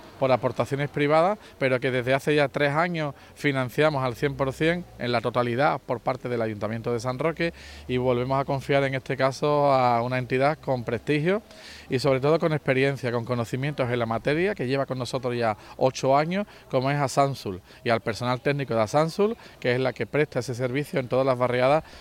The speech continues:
con esos monitores en talleres de memoria, en actividades cognitivas, que la verdad que se convierten en terapia, se convierten en conversación y se convierten también hasta incluso ocio,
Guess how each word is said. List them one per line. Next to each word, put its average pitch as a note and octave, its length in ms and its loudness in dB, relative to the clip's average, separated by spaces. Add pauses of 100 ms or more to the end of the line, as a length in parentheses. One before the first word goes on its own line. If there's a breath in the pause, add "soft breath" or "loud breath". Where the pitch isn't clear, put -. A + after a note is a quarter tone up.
(160 loud breath)
con B2 160 -2
esos C3+ 380 2
monitores B2+ 800 0
en A2 300 -8
talleres A#2+ 340 0
de B2 80 -2
memoria, D#3 680 2
en B2+ 140 -4
actividades A#2+ 400 -4
cognitivas, C3 520 -4 (460 loud breath)
que C3 100 0
la B2 80 4
verdad B2 200 4
que C#3+ 80 -4
se D3 100 -2
convierten C#3 560 0
en C3 100 -4
terapia, C#3 560 0 (240)
se B2 200 -6
convierten B2 680 -4
en A#2 320 -2
conversación A#2+ 800 0 (260 loud breath)
y A2+ 80 -4
se A#2+ 140 -2
convierten B2 560 -2
también C3 400 -2
hasta C3 280 0
incluso A#2+ 480 0
ocio, B2+ 360 2